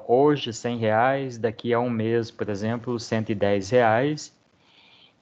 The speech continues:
é a essência do cálculo de juros. Então, como a gente tem valor presente e valor futuro, esse cálculo é fundamental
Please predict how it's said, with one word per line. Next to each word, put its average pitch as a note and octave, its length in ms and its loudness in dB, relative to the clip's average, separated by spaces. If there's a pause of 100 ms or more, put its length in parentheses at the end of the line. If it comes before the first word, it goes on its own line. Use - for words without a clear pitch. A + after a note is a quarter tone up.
(840)
é C3+ 540 4 (140)
a C#3+ 120 2
essência C3 600 -2
do D3 120 -6
cálculo A#2 420 2
de B2 160 -10
juros. A2 600 -12 (1400)
Então, E3+ 540 2 (380)
como E3+ 240 0
a C#3 40 -2
gente B2 300 -6
tem B2+ 240 -2
valor A2+ 420 0
presente A2 800 -4
e A2 140 -2
valor G#2+ 360 0
futuro, A#2 720 -4 (200)
esse A#2 320 -4
cálculo B2 560 4
é B2+ 160 4
fundamental B2+ 1000 0